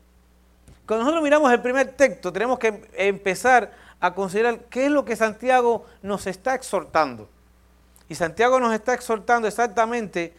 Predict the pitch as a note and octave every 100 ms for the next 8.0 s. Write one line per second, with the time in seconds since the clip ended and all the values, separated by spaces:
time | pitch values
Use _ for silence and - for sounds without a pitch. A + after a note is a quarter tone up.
0 | - - E3+ E3+ F#3+ F#3+ A3+ A#3 A3+ A3
1 | - - _ _ _ _ G3+ G3+ G3 A3
2 | G#3+ A3 C4+ C#4 F#3+ F3+ F3 - _ _
3 | _ _ _ - F3+ F#3+ F#3+ E3 E3+ D#3+
4 | - C4 - A#3 A3 C#4 C#4 C4 B3+ B3+
5 | A3+ G#3 - _ _ - A3+ D#4 F4 -
6 | B3+ B3 - A#3 - - E3+ E3 _ _
7 | _ _ D3 E3+ F3 F3+ G3+ A3 A3+ A3+